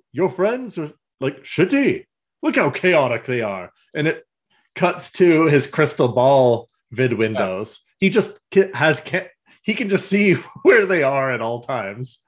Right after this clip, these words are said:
Speaker 1: Right?
Speaker 2: Yeah.
Speaker 1: Especially as Megahead. And he's like, "Look at them.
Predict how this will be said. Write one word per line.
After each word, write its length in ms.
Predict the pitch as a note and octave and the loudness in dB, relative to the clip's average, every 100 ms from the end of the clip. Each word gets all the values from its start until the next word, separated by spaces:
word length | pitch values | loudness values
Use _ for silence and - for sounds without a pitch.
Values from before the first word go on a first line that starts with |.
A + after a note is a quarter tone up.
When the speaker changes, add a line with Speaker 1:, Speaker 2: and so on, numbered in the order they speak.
| _ - | _ -8
Speaker 1:
Right? 200 | G2 A2+ | -2 -2
Speaker 2:
Yeah. 160 | G#2 - - C#3+ | -2 -8 -6 -6
Speaker 1:
Especially 480 | - E3+ C#3+ E3+ | 0 0 2 2
as 160 | B2+ A2 | 2 0
Megahead. 580 | A#2+ B2+ A#2 G#2 F#2 G2+ _ _ - | -2 -2 -2 -2 -4 -10 _ _ -4
And 100 | C3+ | -2
he's 100 | B2 | 0
like, 220 | C3 - | -2 -2
"Look 200 | G#3+ B3+ | 0 2
at 120 | F3+ A2 | 2 0
them. 240 | G2 - | -4 -6